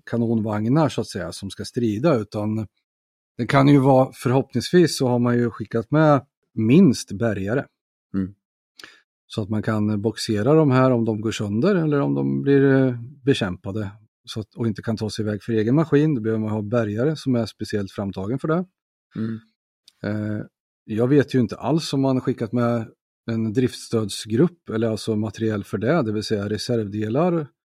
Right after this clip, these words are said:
Speaker 1: Ehm, jag vet inte om det är några eldledningsvagnar eller stridsledningsvagnar medskickade, utan är det femtio rena kanonvagnar så är det ju väldigt mycket.
Speaker 2: Okej, okej.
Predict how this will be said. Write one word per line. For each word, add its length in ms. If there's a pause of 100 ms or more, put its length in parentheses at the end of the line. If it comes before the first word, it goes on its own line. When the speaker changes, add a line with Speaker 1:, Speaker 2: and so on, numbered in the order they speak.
(280)
Speaker 1:
Ehm, 460 (480)
jag 160
vet 180
inte 440
om 160
det 100
är 60
några 200
eldledningsvagnar 1000
eller 140
stridsledningsvagnar 1120
medskickade, 600
utan 260
är 100
det 80
femtio 640
rena 300
kanonvagnar 720
så 180
är 140
det 60
ju 120
väldigt 420
mycket. 320 (540)
Speaker 2:
Okej, 320
okej. 240